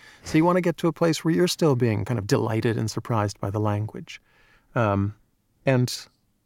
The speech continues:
and, you know, it's, I mean, these are some of the, I,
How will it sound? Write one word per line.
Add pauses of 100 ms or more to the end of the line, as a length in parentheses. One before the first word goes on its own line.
(260)
and,
you
know, (320)
it's,
I
mean, (420)
these
are
some
of
the, (120)
I,